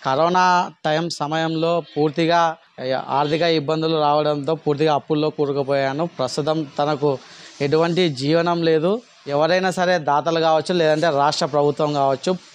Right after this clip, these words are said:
పింఛన్ అయినా సరే మంజూరు చేసి తనను సహకరించాలి అని చెప్పేసి వేడుకుంటుంది. ప్రస్తుతం ఇందిర మనతో ఉన్నారు. మరిన్ని విషయాలు అడిగి ఆమెను తెలుసుకునే ప్రయత్నం చేద్దాం. మరి చెప్పండి, మీరు, మీ వయసు ఎంత?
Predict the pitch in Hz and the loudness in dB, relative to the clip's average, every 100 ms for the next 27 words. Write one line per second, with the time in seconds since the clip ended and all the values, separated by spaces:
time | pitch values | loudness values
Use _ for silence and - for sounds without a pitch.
0 | - 156 156 190 180 180 180 180 175 147 | -2 -2 0 0 0 -2 -2 -2 0 0
1 | 147 165 160 160 151 175 175 - - - | 2 2 2 0 0 0 -2 -4 -20 -20
2 | - - 156 160 151 147 139 160 160 156 | -16 -4 -2 -2 -2 0 0 2 0 0
3 | 160 156 151 147 135 139 - 156 156 - | 0 2 0 -2 -2 -2 0 0 0 -2
4 | - - - 139 139 151 147 143 180 185 | -20 -20 -8 -2 0 2 0 0 -2 -2
5 | 147 - 170 175 156 160 170 151 147 147 | -4 0 0 0 0 0 -2 -2 -2 -4
6 | 143 143 196 139 135 156 156 160 156 147 | -2 -2 -2 -2 0 0 0 0 0 2
7 | 151 147 135 135 123 143 135 135 123 127 | 0 0 -2 -4 -2 -4 -2 -2 0 0
8 | 123 120 170 - - - - 156 151 143 | 0 0 0 -2 -12 -20 -6 -4 -2 -2
9 | 156 151 131 - 135 143 139 135 127 123 | -2 -2 -4 -8 -6 -2 -2 -2 -4 -4
10 | 147 143 156 180 160 180 | 0 0 0 -2 -4 -4